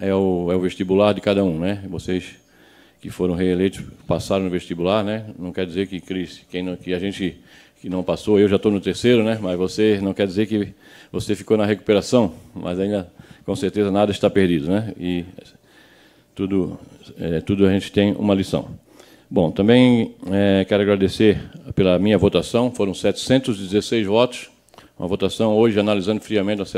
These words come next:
uma, uma votação expressiva, uma campanha feita sempre do meu jeito, da minha maneira, com o meu time ali de seis, sete pessoas, guerreiros. Quero destacar aqui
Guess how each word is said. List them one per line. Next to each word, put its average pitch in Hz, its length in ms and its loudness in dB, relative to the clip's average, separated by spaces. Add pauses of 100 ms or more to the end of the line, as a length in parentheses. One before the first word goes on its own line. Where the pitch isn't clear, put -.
uma, 95 240 -4
uma 90 100 -4
votação 95 340 -4
expressiva, 117 640 -2 (800)
uma 95 140 -6
campanha 110 400 0
feita 113 360 -2 (140)
sempre 131 340 -4
do 107 140 -6
meu 95 160 0
jeito, 110 340 -2
da 95 160 -2
minha 107 160 -2
maneira, 110 560 0 (560)
com 95 160 -6
o 95 60 -2
meu 101 220 0
time 113 280 -4
ali 104 160 0
de 98 120 -6
seis, 117 320 -2
sete 104 240 0
pessoas, 107 500 0
guerreiros. 104 520 2 (220)
Quero 98 180 -4
destacar 95 440 -4
aqui 95 280 -6